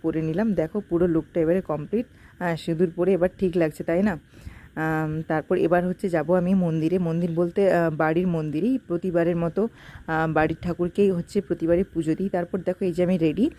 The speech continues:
এরপর হচ্ছে যাব আমাদের মন্দিরে। আর দেখো, এই যে হাতটা ফাঁকা, হাতেও আলতা পরবো এবারে ঠিক করেছি, তবে ওটা বিকেলে। এখন চলো মন্দিরে যাওয়া যাক।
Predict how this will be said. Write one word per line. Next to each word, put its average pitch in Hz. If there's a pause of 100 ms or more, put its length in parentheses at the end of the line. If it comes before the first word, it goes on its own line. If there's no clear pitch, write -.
(280)
এরপর 175
হচ্ছে 185
যাব 160
আমাদের 180
মন্দিরে। 160
আর 165
দেখো, 160
এই 190
যে 196
হাতটা 170
ফাঁকা, 160
হাতেও 180
আলতা 156
পরবো 165
এবারে 165
ঠিক 165
করেছি, 165 (280)
তবে 233
ওটা 220
বিকেলে। 165
এখন 160
চলো 185
মন্দিরে 151
যাওয়া 147
যাক। -